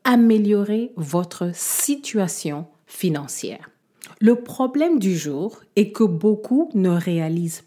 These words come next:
pas que le pouvoir de gagner ou de perdre la bataille contre l'inflation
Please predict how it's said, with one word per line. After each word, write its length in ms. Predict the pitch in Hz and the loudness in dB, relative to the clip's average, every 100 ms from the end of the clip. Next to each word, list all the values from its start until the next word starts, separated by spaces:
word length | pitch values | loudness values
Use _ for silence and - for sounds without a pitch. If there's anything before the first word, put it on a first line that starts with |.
| - | -2
pas 200 | 269 269 - _ - _ _ _ _ _ _ - | 2 2 -2 _ -20 _ _ _ _ _ _ 2
que 100 | 220 | 6
le 180 | 202 202 | 6 4
pouvoir 840 | 208 208 196 165 214 233 240 247 - - | 2 -2 -2 -2 -2 -2 -2 -6 -12 -6
de 220 | 160 156 139 - | 0 0 -2 -4
gagner 640 | 170 156 160 175 302 - _ _ _ _ _ _ _ | 0 2 2 0 -2 -12 _ _ _ _ _ _ _
ou 120 | 220 | 2
de 140 | 190 170 | 4 2
perdre 760 | - - 262 269 175 147 131 - _ | 0 -6 -2 -2 -2 -8 -10 -16 _
la 200 | 170 160 | 2 2
bataille 640 | 151 139 160 160 190 190 190 | 2 0 -2 0 0 0 -2
contre 360 | 175 165 - | -2 -2 -2
l'inflation 720 | 143 143 - 156 - - 262 | -4 -4 -6 -6 -4 -4 -6